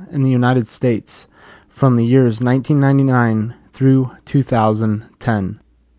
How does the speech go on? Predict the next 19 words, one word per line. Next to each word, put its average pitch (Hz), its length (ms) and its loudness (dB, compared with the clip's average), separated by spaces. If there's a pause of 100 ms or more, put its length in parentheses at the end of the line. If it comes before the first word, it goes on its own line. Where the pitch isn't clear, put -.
(100)
As 135 200 0
we 185 100 2
continue 139 480 2
to 107 160 -4
break 117 480 -2 (240)
record 143 340 -2
high 135 180 0
temperatures 123 760 -4 (220)
on 113 460 -2
an 117 120 -2
annual 160 460 0
basis, 127 600 -4 (340)
we 151 100 0
need 180 220 2
to 131 120 -4
educate 127 420 -2
ourselves 107 600 -4
about 123 360 -2
heat 123 280 -2